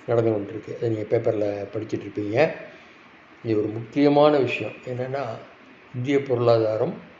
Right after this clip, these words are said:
மற்ற பொருளாதாரங்களைப் போலவே, அஹ்,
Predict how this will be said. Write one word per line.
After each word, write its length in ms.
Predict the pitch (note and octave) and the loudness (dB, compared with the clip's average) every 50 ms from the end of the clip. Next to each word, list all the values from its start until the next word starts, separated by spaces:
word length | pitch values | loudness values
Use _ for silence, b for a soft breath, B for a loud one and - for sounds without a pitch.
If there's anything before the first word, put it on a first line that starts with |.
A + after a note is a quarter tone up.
| - - - - - - - - - - - - - | -20 -20 -20 -20 -20 -20 -20 -20 -20 -20 -20 -10 -6
மற்ற 500 | - A#2 A#2 - D3 C3+ B2+ A#2+ A2+ A#2 A2+ - | -6 -6 -4 0 4 6 6 6 6 2 2 0
பொருளாதாரங்களைப் 760 | B2+ A#2 A#2+ A#2 A#2 A2+ A2+ A2 A2 G#2+ G#2+ G#2+ G#2 - - | 2 4 6 6 6 4 2 0 -2 -2 -4 -6 -8 -6 -6
போலவே, 440 | A#2 G#2+ G#2 G2 G#2 B2 D3 E3+ E3+ - - - - - - - - - - - - - - - - - - - - - | -6 -4 -4 -2 0 0 0 0 -2 -6 -14 -18 -20 -20 -20 -20 -20 -20 -20 -20 -20 -20 -20 -20 -20 -20 -20 -20 -18 -14
அஹ், 500 | C3 A#2+ A2+ A2+ A2 G#2+ G#2+ A2 A#2 A#2+ | -10 -8 -8 -8 -8 -8 -10 -12 -14 -16